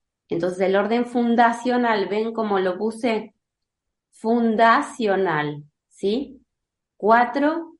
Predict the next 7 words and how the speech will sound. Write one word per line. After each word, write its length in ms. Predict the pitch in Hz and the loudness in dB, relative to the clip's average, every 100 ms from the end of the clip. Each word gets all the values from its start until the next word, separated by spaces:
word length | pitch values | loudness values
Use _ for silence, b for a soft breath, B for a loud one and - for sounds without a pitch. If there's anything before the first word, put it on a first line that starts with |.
| - | -2
uno. 580 | 214 190 175 170 160 - _ _ _ _ _ _ _ | 0 0 -2 -8 -12 -20 _ _ _ _ _ _ _
¿Mm? 180 | 202 269 339 - _ _ _ _ _ _ _ _ _ _ _ _ _ _ _ _ _ _ _ | -10 -10 -10 -18 _ _ _ _ _ _ _ _ _ _ _ _ _ _ _ _ _ _ _
Donde 360 | 180 196 196 196 | 0 0 2 2
el 120 | 196 | 2
modelo 520 | 190 202 247 294 285 | 2 2 2 2 2
de 140 | 226 185 | 0 -2
receptor 1040 | 185 190 - 180 - 262 254 220 - | -4 -6 -6 -6 -4 0 2 2 -2